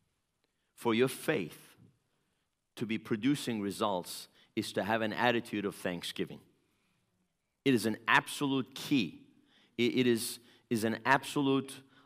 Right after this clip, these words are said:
undeniable key. It is an absolute must. You must have an attitude of gratitude. You must have an attitude of thanksgiving in order to see your faith produce results. Amen. Because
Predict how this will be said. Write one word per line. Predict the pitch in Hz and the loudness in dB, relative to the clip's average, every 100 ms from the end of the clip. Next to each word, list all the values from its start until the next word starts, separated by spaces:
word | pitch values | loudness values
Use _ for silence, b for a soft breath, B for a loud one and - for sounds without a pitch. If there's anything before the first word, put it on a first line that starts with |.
| b 123 | b 2
undeniable | 139 139 131 127 123 117 127 123 113 | 4 4 4 4 4 2 2 2 0
key. | - - 120 98 | -4 0 2 2
It | 113 | 0
is | 95 | 0
an | 107 | 0
absolute | 123 127 - 120 120 | 2 2 0 -4 -2
must. | 110 120 113 92 - - | 2 4 4 2 -8 -8
You | 104 110 | -4 0
must | 113 143 165 - | 4 4 2 -4
have | - 131 117 | -2 0 0
an | 113 | -2
attitude | 123 135 131 - 104 | 2 2 0 -2 -4
of | 98 85 | -4 0
gratitude. | 107 113 101 90 87 | 2 2 -2 -8 -6
You | 98 | -2
must | 104 135 151 - - b b b | 2 2 0 -4 -14 b b b
have | 113 | -4
an | 104 - | -2 0
attitude | 131 147 - 117 101 | 2 2 0 -4 -2
of | 95 | -4
thanksgiving | - - 127 127 - - 131 87 87 - _ _ _ _ _ _ _ _ | -4 0 2 2 -2 2 2 0 -10 -20 _ _ _ _ _ _ _ _
in | 120 117 | 0 2
order | 131 135 120 | 4 4 4
to | 113 | -2
see | - - 147 101 101 - b b b b b _ _ _ - | -4 0 0 0 -4 -8 b b b b b _ _ _ 0
your | 135 | 0
faith | 165 - 113 110 - | 2 4 4 2 0
produce | 120 107 110 - | -4 -2 -4 -4
results. | 95 90 69 - - - _ _ _ _ - 107 | -6 -4 -6 -10 -16 -18 _ _ _ _ -4 -2
Amen. | 104 107 92 | 0 0 -2
Because | 95 98 - | -4 -6 -6